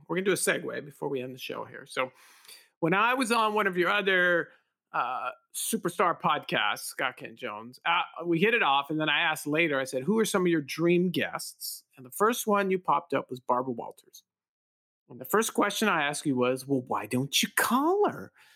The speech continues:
And you were like, "Oh, yeah, yeah, yeah." So I dug in my, we'll go old school. I dug in my Rolodex, <laughs> ha, ha, ha, um, and I pulled out Barbara's contact information for her team.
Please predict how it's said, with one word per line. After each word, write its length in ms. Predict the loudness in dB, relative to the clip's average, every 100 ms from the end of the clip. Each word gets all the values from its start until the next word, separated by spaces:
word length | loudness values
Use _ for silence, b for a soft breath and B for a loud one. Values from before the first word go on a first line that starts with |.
| b b _ _
And 600 | -6 -4 -2 -2 -4 -8 _ _
you 160 | 2 2
were 40 |
like, 180 | 4 2
"Oh, 180 | 4 4
yeah, 300 | 2 2 4
yeah, 180 | 2 2
yeah." 220 | 2 0
So 280 | 2 4 4
I 120 | 4
dug 320 | 2 2 2
in 120 | 2 4
my, 440 | 4 4 2 2 0
we'll 120 | -2
go 140 | 0
old 220 | -2 -4 -8
school. 240 | -8 -4
I 60 | -2
dug 220 | 0 2
in 80 | 4
my 140 | 2
Rolodex, 760 | 4 4 4 2 2 0 -2 -12
<laughs> 40 |
ha, 220 | -12 -8
ha, 240 | -6 -6 -6
ha, 200 | -4 -6 b b b _
um, 320 | -18 -18 -20 _ _ -4
and 100 | -2
I 80 | -2
pulled 240 | 0 2
out 220 | 4 2 -2 -2
Barbara's 500 | 2 4 4 2 0
contact 640 | -4 -2 -2 -2 -4 -4
information 440 | -8 -8 -10 -10 -10
for 140 | -12
her 120 | -12 -12
team. 320 | -6 -6 -8